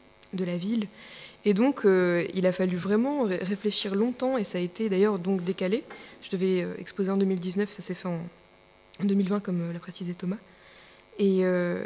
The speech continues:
et donc, euh, voilà, en fait, euh, il y a aussi eu le fait que, au dernier moment, on se rende compte qu'il faut faire une espèce de mise en page à ciel ouvert avec la phrase, et puis on, on tire un fil, on ajuste les, les pains de trente-six kilos, et c'était très empirique,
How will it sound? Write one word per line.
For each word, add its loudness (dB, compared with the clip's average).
et -2
donc, 6
euh, -2
voilà, 2
en -4
fait, -6
euh, -6
il -6
y -2
a -2
aussi -4
eu 2
le 0
fait -2
que, -4
au 2
dernier 8
moment, 10
on 6
se 0
rende 0
compte 0
qu'il 2
faut -6
faire 0
une 2
espèce 2
de 0
mise 4
en 4
page 2
à 2
ciel 0
ouvert -2
avec 2
la 2
phrase, 2
et -2
puis -8
on, -4
on 0
tire -2
un 0
fil, -2
on 2
ajuste 0
les, 2
les 2
pains 2
de 0
trente-six -4
kilos, 4
et -2
c'était -8
très 0
empirique, -2